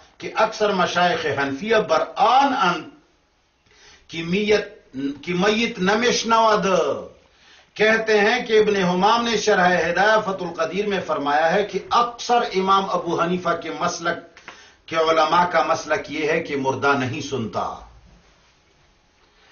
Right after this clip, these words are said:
یہاں تک تقریباً میں نے قرآن کی نو آیتیں اور بے شمار مفسرین کے حوالہ جات اور رسول اللہ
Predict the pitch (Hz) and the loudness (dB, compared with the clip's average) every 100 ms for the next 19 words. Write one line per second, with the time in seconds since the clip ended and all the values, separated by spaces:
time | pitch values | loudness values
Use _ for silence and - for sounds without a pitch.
0 | _ - 285 202 220 - 208 - - 175 | _ -8 0 2 2 2 -2 -4 -4 -8
1 | 160 196 185 185 160 156 160 170 180 - | -4 -4 0 -2 0 -2 -2 -2 -4 -8
2 | - - _ _ _ _ _ 147 160 180 | -20 -20 _ _ _ _ _ 0 2 2
3 | 196 180 170 156 156 147 147 165 170 180 | 2 -4 -8 -4 -4 0 2 2 0 0
4 | 190 - - _ _ _ _ _ _ _ | -2 -6 -18 _ _ _ _ _ _ _
5 | _ _ _ 156 170 117 - - - 160 | _ _ _ 2 4 2 -2 -2 0 -2
6 | 151 185 226 220 208 190 190 185 180 180 | 2 4 6 4 2 0 -2 -2 -2 0
7 | 170 160 156 143 143 139 131 123 139 175 | -2 -4 0 2 2 2 0 0 2 2
8 | - - _ _ _ _ _ _ _ _ | -2 -14 _ _ _ _ _ _ _ _
9 | 151 170 160 160 196 233 233 214 | 2 2 2 0 0 0 2 2